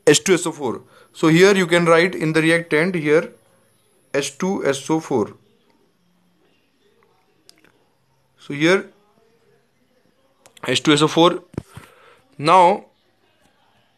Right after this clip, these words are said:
In the same way, in the last example, you can see K O H, K B R. So product salt is given, in product salt is given, and in reactant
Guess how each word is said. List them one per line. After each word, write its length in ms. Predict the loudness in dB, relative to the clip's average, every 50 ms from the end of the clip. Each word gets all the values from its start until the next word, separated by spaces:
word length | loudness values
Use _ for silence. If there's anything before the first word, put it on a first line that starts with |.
| _ _ _ _ _ _ _ _ _ _ _ _ _ _ _ _ _ -4
In 120 | 0 2
the 100 | 2 4
same 260 | 4 4 4 4 6
way, 180 | 6 6 6 6
in 80 | 4 4
the 80 | 4 4
last 260 | 4 4 4 2 -2
example, 340 | -2 0 0 0 0 0 -2
you 60 | 0
can 160 | 0 0 0
see 320 | 0 -2 -4 -4 -6 -10 -14 _ _ _ -20 -20 -20 -20 _ _ _ _ _
K 140 | 2 4 6
O 120 | 6 6
H, 320 | 6 4 2 0 -6 -8 _ _ _ -2
K 160 | 0 0 2
B 180 | 2 4 4
R. 240 | 4 4 4 2 -4 -10 -20 _ _ _ _ _
So 180 | -4 -4 -2 0
product 460 | 2 4 4 6 4 4 2 0 -4 -4 -6 -12 _ _ _ _ _ _ _ _ _ _ _ _ -18
salt 380 | -6 0 4 4 4 4 4 2
is 120 | 0 -2
given, 440 | 0 0 2 2 2 2 0 -4 -10 _ _ _ _ _ _ _ _ _ _ _ _ _ _ _ _ _ _ _ _ -6
in 160 | -4 -4 -2
product 300 | 0 2 2 2 2 0
salt 280 | 2 2 4 4 4 2
is 120 | 0 -2
given, 280 | 0 0 2 2 2 0
and 260 | 0 -2 0 0 0
in 180 | 0 -2 -2 -2
reactant 640 | -2 0 2 2 2 2 2 0 0 0 0 -2